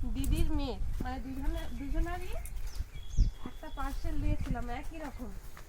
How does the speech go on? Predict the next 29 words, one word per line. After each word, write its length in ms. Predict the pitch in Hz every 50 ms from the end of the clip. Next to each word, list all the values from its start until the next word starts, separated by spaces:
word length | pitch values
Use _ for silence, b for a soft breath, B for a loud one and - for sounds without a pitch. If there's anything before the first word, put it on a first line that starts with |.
| - - - - - - - - - - - -
সরি, 320 | - - 294 302 311 359 349 - - - - - - - - - - - - -
একটা 240 | 277 269 - 311 294
ড্রেস 200 | 254 294 311 311 - -
দিয়েছিলাম, 480 | 330 349 349 349 - 381 381 381 440 554 - - - - - - - - - - - - -
তো 60 | 269 285 -
সেই 140 | 302 - -
ড্রেসটা 400 | 285 285 294 285 - - 359 320
এসে 380 | 285 302 - - 330 311 311
গিয়েছে 260 | 320 320 - - -
আমাদের 280 | - 269 262 262 262 302 -
কালী 220 | 311 247 247 254 262 -
পুজোতে 280 | 277 277 294 294 - 381 -
পরার 240 | - 262 247 254 240 226 233
জন্য। 200 | 233 - - - - - - - - - - - - - - - - - - - -
তো 100 | 254 254 -
সেই 200 | - 285 285 302
ড্রেসটা 520 | 254 262 262 262 - - - 339 339 370 415 466 453 - - - - - -
এখন 240 | 247 247 - 285
ওপেন 280 | 269 262 - - 294 294
করে 160 | 294 330 349 349
তোমাদেরকে 420 | 339 285 262 262 240 294 285 - 349 -
দেখাবো। 360 | 277 247 240 - 269 220 226 - - - - - - - - - -
চলো 200 | 320 277 285 320
আগে 260 | 302 269 262 269 320
ফিশারিতে 540 | 320 - 302 285 - 311 294 294 294 294 320 -
যাই, 260 | 302 269 277 311 320
তারপর 340 | - 262 254 254 277 277 277 -
তোমাদের 300 | 277 240 254 262 269 277 -
সাথে 220 | 294 311 - -